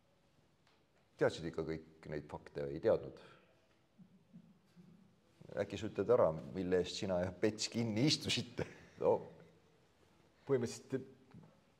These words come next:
Speaker 2: neid asju oli mitu, et kõigepealt, äh,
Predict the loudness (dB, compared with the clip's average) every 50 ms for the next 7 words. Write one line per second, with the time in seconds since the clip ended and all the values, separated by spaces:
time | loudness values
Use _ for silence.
0 | _ _ _ _ _ _ _ _ -2 0 0 0 4 8 8 8 8 6 4 4
1 | 4 6 6 4 2 2 -2 -2 0 4 4 4 4 2 0 -2 2 2 2 2
2 | 2 2 0 0 -2 -8 -6 -2 0 0 0 -2